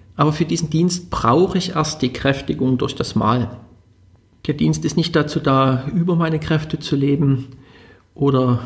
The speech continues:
mir die Stärkung durch das heilige Mahl erstmal zu verdienen, sondern Jesus empfiehlt genau die andere Reihenfolge.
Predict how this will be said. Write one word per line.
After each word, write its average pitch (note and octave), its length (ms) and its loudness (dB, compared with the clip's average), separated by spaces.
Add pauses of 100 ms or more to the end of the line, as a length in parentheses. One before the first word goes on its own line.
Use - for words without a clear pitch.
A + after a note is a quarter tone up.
(300)
mir B2+ 220 4
die B2+ 140 -2
Stärkung C#3 640 0
durch C3+ 100 -2
das B2 180 -4
heilige B2+ 240 2
Mahl A#2+ 280 2
erstmal B2 400 -2
zu - 120 -8
verdienen, E3+ 800 -2 (520)
sondern C#3+ 360 2
Jesus C#3 640 0 (160)
empfiehlt F3+ 600 0
genau C#3+ 260 0
die D3 120 -2
andere C3+ 300 -2
Reihenfolge. A#2 600 0